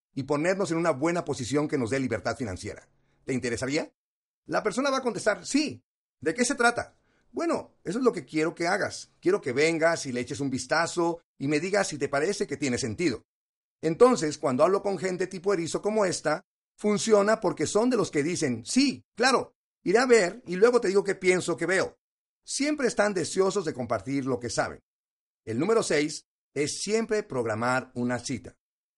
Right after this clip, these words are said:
Sé que es muy difícil no usar estas palabras, pero hay que tratar de alejarnos de ellas lo más posible. Así que si dicen, "Ven a esta orientación"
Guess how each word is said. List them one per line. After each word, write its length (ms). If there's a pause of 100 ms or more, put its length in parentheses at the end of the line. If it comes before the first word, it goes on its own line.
Sé 200
que 120
es 100
muy 180
difícil 600
no 100
usar 340
estas 260
palabras, 600 (400)
pero 280
hay 100
que 120
tratar 220
de 80
alejarnos 500
de 100
ellas 180
lo 80
más 180
posible. 440 (240)
Así 260
que 220
si 180
dicen, 500 (220)
"Ven 280
a 80
esta 220
orientación" 800